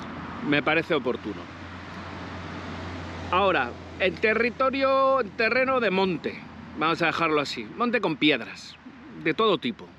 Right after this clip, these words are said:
todo tipo de piedras, ¿eh? Quiero decirte, desde piedras redondeadas, cantos rodados,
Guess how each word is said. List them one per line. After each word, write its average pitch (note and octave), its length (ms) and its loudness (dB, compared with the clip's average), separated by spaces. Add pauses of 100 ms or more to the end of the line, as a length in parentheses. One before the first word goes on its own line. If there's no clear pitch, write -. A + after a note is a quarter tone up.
todo F#3+ 200 2
tipo A#2+ 300 0
de G#2+ 100 2
piedras, F#2+ 420 -6
¿eh? G3+ 200 -4
Quiero C3 160 2
decirte, A#2 320 -2
desde G#2+ 180 0
piedras B2 300 2
redondeadas, D#3 720 0
cantos A#2+ 320 0
rodados, D3+ 480 2